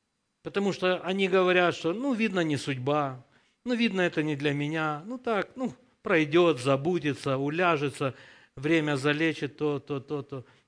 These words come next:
Так, рукой махнули, отмахнулись, вернее, не просто махнули, а отмахнулись. Почему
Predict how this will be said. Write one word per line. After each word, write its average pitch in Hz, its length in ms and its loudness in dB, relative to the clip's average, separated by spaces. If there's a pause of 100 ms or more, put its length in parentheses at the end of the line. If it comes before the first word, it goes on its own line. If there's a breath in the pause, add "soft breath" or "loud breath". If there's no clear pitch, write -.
Так, 143 220 -2
рукой 165 320 4
махнули, 185 500 0
отмахнулись, 156 840 2
вернее, 123 240 0
не 123 80 -2
просто 160 300 -4
махнули, 127 280 -6
а 123 60 0
отмахнулись. 143 880 0 (4000)
Почему 175 720 2